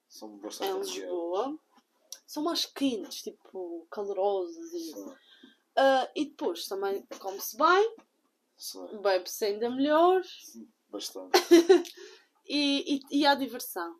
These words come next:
Speaker 2: Não é assim como, como aqui em Cambridge, que é uma cidade até grande, mas
Speaker 1: Mas é menor.
Speaker 2: não se passa
Speaker 1: Tipo,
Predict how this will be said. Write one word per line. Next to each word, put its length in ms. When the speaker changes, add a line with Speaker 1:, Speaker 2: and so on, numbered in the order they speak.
Speaker 2:
Não 240
é 80
assim 400
como, 1040
como 280
aqui 200
em 140
Cambridge, 500
que 80
é 140
uma 160
cidade 260
até 220
grande, 480
mas 480
Speaker 1:
Mas 260
é 100
menor. 400
Speaker 2:
não 160
se 160
passa 280
Speaker 1:
Tipo, 60